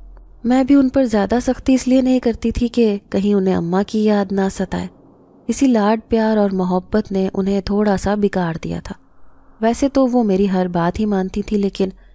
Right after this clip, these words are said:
जैसे ही अब्बा घर से बाहर चले जाते,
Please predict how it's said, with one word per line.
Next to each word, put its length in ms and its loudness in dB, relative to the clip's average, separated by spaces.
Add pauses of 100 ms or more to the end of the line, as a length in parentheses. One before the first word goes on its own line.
(160)
जैसे 300 0
ही 160 2
अब्बा 260 0
घर 180 -2
से 180 -2
बाहर 300 0
चले 280 -2
जाते, 300 -10